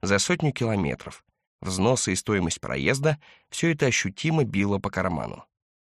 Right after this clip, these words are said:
Чаще разыгрывался другой трагичный сценарий. Местные или региональные библиотеки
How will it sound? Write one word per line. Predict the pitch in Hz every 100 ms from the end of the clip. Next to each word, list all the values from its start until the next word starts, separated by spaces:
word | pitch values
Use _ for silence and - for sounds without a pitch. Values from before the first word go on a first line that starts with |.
| _ -
Чаще | - 139 - 123 104
разыгрывался | 117 120 127 120 110 - 107
другой | 107 127 170
трагичный | - 92 95 98 - 85
сценарий. | - 101 98 - - - _
Местные | 98 117 160 - 104 101
или | 104 104 107
региональные | 104 107 107 104 120 110 98 90
библиотеки | 92 90 76 104 156 92